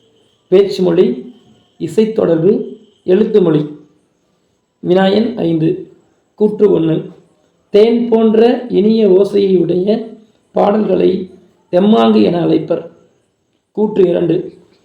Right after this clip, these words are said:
நாட்டுப்புற பாடல்கள் எழுதி பாடாமல் இயல்பாய் பாடப்படுவது, ஆதலால் அதில் பேச்சு மொழி அதிகம் கலக்கிறது.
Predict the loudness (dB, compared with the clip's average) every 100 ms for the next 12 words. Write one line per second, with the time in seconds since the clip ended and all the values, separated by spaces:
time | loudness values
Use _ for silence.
0 | _ _ -2 -2 0 -2 0 2 2 2
1 | 2 2 0 -8 -20 _ _ _ _ _
2 | _ _ -2 2 2 0 -2 0 0 0
3 | 0 -2 -10 -6 0 2 2 0 0 0
4 | 0 0 0 0 -2 -4 -8 -6 -2 0
5 | 0 0 -2 -2 -2 0 0 0 -2 0
6 | 0 0 0 0 -2 -8 -20 _ -4 -2
7 | 0 0 0 -2 -8